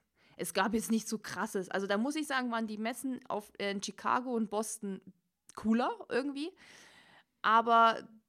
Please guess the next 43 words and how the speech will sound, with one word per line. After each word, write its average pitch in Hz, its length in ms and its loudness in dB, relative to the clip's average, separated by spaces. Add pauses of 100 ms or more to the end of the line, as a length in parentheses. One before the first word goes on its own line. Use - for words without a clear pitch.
besonders 233 600 0
krass 220 240 -2
waren 196 120 0
eben 196 280 -4
doch 226 180 -4
die 202 140 -14
Preise, 214 600 0
weil 233 300 2
es - 180 -6
gab - 200 -4
auch - 260 -4 (380)
nur 277 540 0 (220)
den 196 180 0
Hauptsponsor, 240 720 -2
das 233 180 -6
war, 208 160 -2
ist - 240 -6
ja 202 80 -2
New 202 220 -2
Balance, 226 580 -6
die 214 220 -6
hatten 208 260 -6
halt 190 300 -6
eine 185 380 -6
riesen 196 380 -4
Mega-Standhalle, 185 1000 -2
was - 160 -6
auch - 140 -8
immer. 226 320 2 (840)
Da 196 120 -4
hat 214 120 0
eben 220 180 0
mal 214 200 2
so 214 80 -4
eine 185 120 0
Trainingsjacke, 254 800 -2
kann 247 160 -8
man 220 100 0
auch 208 120 -2
sagen, 208 340 0 (120)
hundertdreißig 254 880 -4
Dollar 202 280 0
gekostet. 254 640 -4